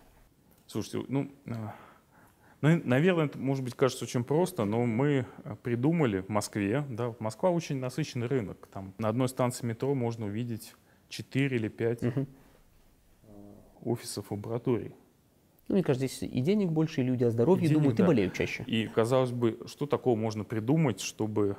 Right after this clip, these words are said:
Speaker 1: отличаться от других? Мы придумали программу «Приоритет». Это когда можно сдать анализы за, и получить результат за четыре часа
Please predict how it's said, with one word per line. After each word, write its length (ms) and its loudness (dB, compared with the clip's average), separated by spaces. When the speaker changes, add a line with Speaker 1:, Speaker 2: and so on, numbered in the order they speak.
Speaker 1:
отличаться 600 -6
от 60 -14
других? 360 -6
Мы 80 0
придумали 460 -2
программу 680 0
«Приоритет». 720 0
Это 140 -20
когда 200 -2
можно 240 -4
сдать 240 -2
анализы 480 0
за, 840 -6
и 80 -8
получить 340 -6
результат 500 -2
за 180 0
четыре 300 -6
часа 320 -12